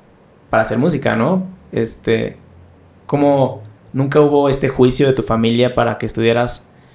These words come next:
este, esta carrera? Porque siento que la familia latinoamericana como que juzga mucho el arte,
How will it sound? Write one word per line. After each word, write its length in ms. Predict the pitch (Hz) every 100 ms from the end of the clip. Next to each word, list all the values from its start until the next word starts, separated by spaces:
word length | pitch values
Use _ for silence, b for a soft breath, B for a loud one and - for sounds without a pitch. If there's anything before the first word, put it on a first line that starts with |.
| b b - - - - _ _ _ -
este, 400 | 127 117 - 127
esta 180 | 123 139
carrera? 380 | 135 110 120 185
Porque 200 | 180 123
siento 240 | 131 127 151
que 120 | 120
la 280 | 117 - - - -
familia 600 | 123 120 123 135 135 135 - _
latinoamericana 1120 | - 123 127 123 117 113 113 120 123 160 185 - -
como 180 | 127
que 80 | 127
juzga 360 | - 135 127 127
mucho 360 | 123 127 127 120
el 80 | 117
arte, 420 | 120 117 110